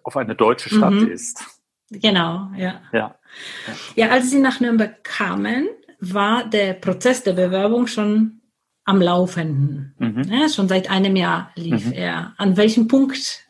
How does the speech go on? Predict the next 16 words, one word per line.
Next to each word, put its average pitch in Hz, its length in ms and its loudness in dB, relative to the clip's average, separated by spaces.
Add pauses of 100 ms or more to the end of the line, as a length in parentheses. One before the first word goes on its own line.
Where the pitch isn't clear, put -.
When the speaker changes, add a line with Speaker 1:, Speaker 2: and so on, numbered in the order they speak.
Speaker 2:
hat 170 240 -6
sich - 160 -6
das, - 420 -6
äh, 185 280 -2
der 180 120 4
Prozess 175 360 -2
befunden? 147 680 -2 (480)
Was 175 240 -4
haben 180 340 0
Sie 175 260 -6
vorgefunden? 160 880 2 (2250)
Speaker 1:
Die 127 160 2
Nürnberger 151 500 4
Bewerbung 131 680 0
hat - 160 -6
sich - 580 -8